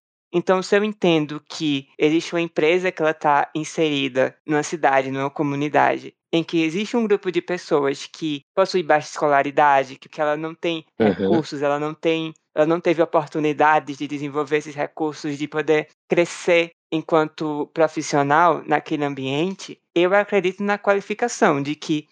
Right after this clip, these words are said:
Speaker 1: deve existir, sim, programas que busquem qualificar essas pessoas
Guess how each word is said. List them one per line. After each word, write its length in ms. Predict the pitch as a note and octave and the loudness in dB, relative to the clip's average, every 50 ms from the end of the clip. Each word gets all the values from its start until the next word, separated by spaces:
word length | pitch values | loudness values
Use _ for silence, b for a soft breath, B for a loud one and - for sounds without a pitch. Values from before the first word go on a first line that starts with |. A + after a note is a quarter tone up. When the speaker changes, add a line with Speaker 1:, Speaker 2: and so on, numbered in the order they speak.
| _ _ _ | _ _ _
Speaker 1:
deve 300 | - F3 F3+ G#3 G#3 A#3 | 2 4 4 4 4 2
existir, 420 | A#3 A3+ A3+ G#3 - - G3+ F#3+ | 0 0 -2 -8 -6 -6 -6 -6
sim, 300 | F3+ - - D#3 C#3+ E3+ | -6 -6 -6 -4 -4 -4
programas 960 | F#3 _ - F#3 F3 E3 E3 D3+ D3+ D3+ C#3+ C3+ C3+ C#3+ E3+ G3+ A3+ - - - | -4 _ 0 2 2 2 4 4 4 4 4 4 2 2 0 0 -2 -4 -8 -6
que 120 | - G3 | -6 -4
busquem 440 | E3 D#3 E3 D#3 - - F3 D#3+ D#3 | -4 -4 -6 -6 -4 -4 -6 -6 -6
qualificar 880 | - - A3 G#3+ A#3 A#3+ A#3 A3+ - - G3+ F3+ - - F#3 F#3 G3+ A3+ | -4 0 2 4 4 4 2 -2 -6 -8 -14 -14 -8 -2 0 2 2 2
essas 240 | A3+ G#3+ - G#3 - | 0 -2 -2 -6 -4
pessoas 680 | - F#3+ F3+ - - D3+ C3+ C3+ D3+ E3+ G3 G3 - | -4 -8 -6 -4 -2 0 0 0 0 -2 -4 -6 -10